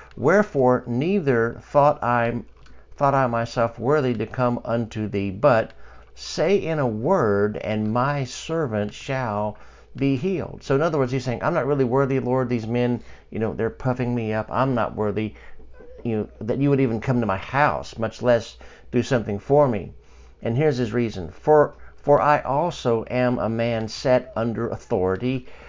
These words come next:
having under me soldiers, and I say unto one, 'Go,' and he goeth, and to another,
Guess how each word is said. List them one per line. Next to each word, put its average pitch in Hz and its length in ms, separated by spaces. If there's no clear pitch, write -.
having 147 400
under 135 280
me 117 180
soldiers, 117 1000
and 120 460
I 113 240
say 123 440
unto 123 480
one, 101 460
'Go,' 135 380
and 107 180
he 110 120
goeth, 110 480
and 104 300
to 117 300
another, 110 580